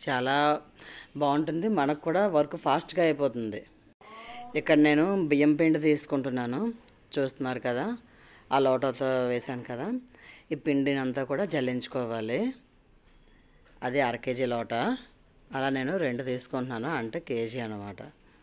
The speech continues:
పిండిని ఎప్పుడైనా సరే వాడుకోవాలంటే జల్లించి వాడుకుంటేనే మంచిది, ఎందుకంటే కొంచెం డస్ట్ ఉంటుంది. నేను కేజీ పిండి ఏకంగా ఒకసారి జల్లించేద్దాం అనుకుంటున్నాను, చాలా తెలివి ఎక్కువైపోయింది. చూశారు కదా,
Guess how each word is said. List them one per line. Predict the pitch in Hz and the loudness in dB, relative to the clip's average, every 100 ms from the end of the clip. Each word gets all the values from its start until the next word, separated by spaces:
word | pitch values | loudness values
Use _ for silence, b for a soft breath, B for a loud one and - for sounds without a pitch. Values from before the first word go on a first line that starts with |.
| b _ - _ _ _ b b b b b b _ _ _ - - - - - - | b _ -20 _ _ _ b b b b b b _ _ _ -20 -20 -20 -20 -12 0
పిండిని | 156 143 170 165 151 | 4 6 6 6 4
ఎప్పుడైనా | 113 143 147 147 | 4 4 4 2
సరే | 151 135 151 135 | 2 4 4 4
వాడుకోవాలంటే | 123 127 139 139 131 117 139 151 | 2 2 0 2 0 0 0 0
జల్లించి | 135 127 135 139 | 0 -2 -2 -2
వాడుకుంటేనే | 127 117 135 127 127 135 127 | -2 -2 -4 -4 -4 -2 -4
మంచిది, | 117 117 117 180 214 B B B - | -4 -6 -4 -6 -8 B B B -6
ఎందుకంటే | 127 139 135 131 | -4 -2 -4 -4
కొంచెం | 123 131 123 | -4 -2 -2
డస్ట్ | 120 - 131 | -2 -4 -6
ఉంటుంది. | 120 113 113 156 233 B B B B B B - | -4 -4 -2 -2 -4 B B B B B B -2
నేను | 143 143 143 | 2 2 2
కేజీ | 143 143 160 170 | 2 4 4 2
పిండి | 175 165 143 | 2 4 4
ఏకంగా | 151 151 147 | 4 4 4
ఒకసారి | - 151 143 | 4 2 4
జల్లించేద్దాం | 135 131 143 123 135 127 | 2 2 -2 0 0 -2
అనుకుంటున్నాను, | 117 127 123 123 113 131 151 131 | -4 -4 -4 -4 -4 -4 -4 -2
చాలా | 117 117 | -2 -2
తెలివి | 117 120 117 | -2 -2 -4
ఎక్కువైపోయింది. | - 113 110 113 104 101 127 196 - B B B B B - | -4 -6 -4 -6 -6 -6 -6 -6 -12 B B B B B -14
చూశారు | - 131 123 117 | -10 -6 -6 -4
కదా, | 117 | -4